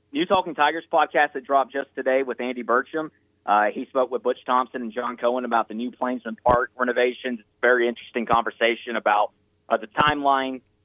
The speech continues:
that things will, will take place and, and just, uh, how it's going to improve the experience of Plainsman Park. And I, I'm really looking forward to it,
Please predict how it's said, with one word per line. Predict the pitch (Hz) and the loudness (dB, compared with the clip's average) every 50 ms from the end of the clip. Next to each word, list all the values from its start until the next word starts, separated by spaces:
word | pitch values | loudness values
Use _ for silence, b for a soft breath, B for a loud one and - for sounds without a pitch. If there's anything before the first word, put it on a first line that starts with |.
| _ - | _ -6
that | 117 123 120 120 120 117 - _ - | -2 0 2 2 2 0 -2 _ -8
things | 135 135 139 120 | -8 -6 -8 -8
will, | 127 123 123 120 117 - _ _ - | -6 -6 -6 -6 -6 -10 _ _ -6
will | 127 123 | -6 -4
take | - - 139 139 117 - | -2 0 -2 -2 -2 -2
place | - 131 131 143 151 151 - | 0 2 2 2 0 -2 -4
and, | 131 117 120 - - | -6 -6 -6 -6 -8
and | 123 123 120 | -8 -8 -6
just, | 120 139 139 127 - _ _ _ _ _ _ _ _ - | -2 -2 -2 -2 -2 _ _ _ _ _ _ _ _ 0
uh, | 123 131 131 127 120 - | 2 2 2 2 0 0
how | - 151 156 151 | 0 0 0 0
it's | - - | 0 -4
going | 156 147 143 139 | -6 -6 -6 -8
to | - 143 143 | -8 -8 -8
improve | 131 117 - 143 147 143 123 | -8 -4 -2 -2 -2 0 -2
the | 131 120 | -4 -6
experience | - _ - 123 117 110 104 98 - | -6 _ 0 0 0 0 0 -4 -10
of | 110 - | -8 -4
Plainsman | 117 110 107 107 107 101 104 | -2 -2 -2 -2 -6 -8 -4
Park. | - 110 110 107 104 - | 0 2 2 2 2 0
And | 110 95 95 92 | -4 -6 -6 -4
I, | 90 101 117 - 101 107 | -4 -4 -2 -2 -2 -2
I'm | 127 131 | -2 0
really | 127 131 139 127 | 0 0 0 0
looking | 131 123 - 123 113 | 0 -2 -2 -4 -4
forward | - 131 123 117 110 104 - | 0 2 2 2 2 0 -2
to | - 120 113 104 | -2 -2 0 0
it, | 101 - | -2 -6